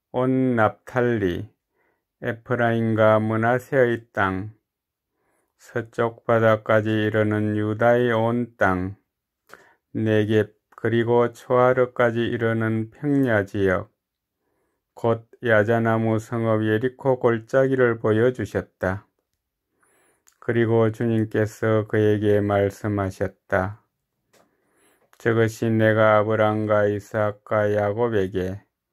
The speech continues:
너희 후손에게 저 땅을 주겠다 하고 맹세한 땅이다. 이렇게 내 눈으로 저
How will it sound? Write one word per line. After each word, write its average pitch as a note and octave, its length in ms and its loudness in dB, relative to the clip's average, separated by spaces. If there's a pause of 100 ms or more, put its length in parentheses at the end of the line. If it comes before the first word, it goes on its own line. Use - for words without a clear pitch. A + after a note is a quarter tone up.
(580)
너희 A2+ 360 -2
후손에게 G#2+ 880 -2
저 A2 420 -4
땅을 A#2 400 -2
주겠다 A2+ 640 -2
하고 G#2+ 380 0
맹세한 G#2 760 -4
땅이다. F#2+ 680 -6 (2250)
이렇게 A2 600 0
내 G#2+ 420 2
눈으로 A2 640 0
저 A2 280 -2